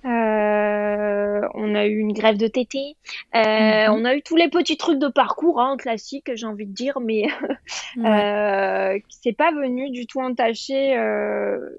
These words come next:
Speaker 1: le, l'allaitement, cette aventure qui est, euh,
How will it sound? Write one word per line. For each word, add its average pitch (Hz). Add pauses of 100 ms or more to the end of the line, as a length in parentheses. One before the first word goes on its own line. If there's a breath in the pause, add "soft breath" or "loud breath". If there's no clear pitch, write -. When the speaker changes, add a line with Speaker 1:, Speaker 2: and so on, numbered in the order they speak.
(100)
Speaker 1:
le, 202
l'allaitement, 226
cette 220
aventure 208
qui 214
est, 214
euh, 202